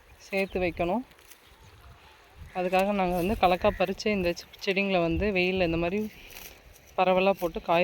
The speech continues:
வச்சிருக்கோம். இந்த காஞ்ச இந்த கலக்கா கொடியை வந்து சாப்பிட்டா கண்ணுக்குட்டி நல்லா ஷைனிங்கா வருமா,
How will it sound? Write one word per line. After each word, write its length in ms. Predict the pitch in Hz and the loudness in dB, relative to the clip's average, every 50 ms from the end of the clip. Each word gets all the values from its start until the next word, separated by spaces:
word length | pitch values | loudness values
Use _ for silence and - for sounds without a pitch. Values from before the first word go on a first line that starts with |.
| 190 180 | 2 0
வச்சிருக்கோம். 460 | 165 - - 160 - - 165 190 240 247 - - - - - - - - - - 185 180 190 | -2 -4 -8 -14 -10 -6 -6 -6 -6 -8 -14 -18 -20 -20 -20 -20 -20 -20 -16 -10 -6 -4 -2
இந்த 200 | 190 196 185 190 190 196 190 185 185 175 - 202 | -2 0 2 2 2 4 4 2 0 2 4 6
காஞ்ச 340 | 185 196 214 233 240 208 226 233 220 208 190 185 180 175 | 8 8 8 8 6 6 6 6 6 8 8 8 6 4
இந்த 120 | 180 180 175 - | 2 0 0 0
கலக்கா 300 | 180 185 196 - 226 214 214 208 208 | 2 2 2 4 4 2 4 2 0
கொடியை 240 | 185 180 180 175 170 170 | 0 0 2 2 0 0
வந்து 140 | 175 202 208 - - | 0 -2 -4 -2 0
சாப்பிட்டா 340 | 175 180 - - - 233 254 302 - - - - - - - - - - - - - - - | 0 0 0 2 4 4 4 4 2 -8 -20 -20 -20 -20 -20 -20 -20 -20 -20 -20 -10 -2 0
கண்ணுக்குட்டி 400 | 202 220 240 226 240 185 208 185 | 2 2 2 0 0 -2 0 0
நல்லா 220 | 175 170 185 220 - - | 2 2 0 0 -2 0
ஷைனிங்கா 560 | - 208 196 202 208 208 214 208 202 196 208 196 | 2 2 4 4 4 2 0 0 0 0 2 2
வருமா, 200 | 180 160 165 156 | 2 0 0 -4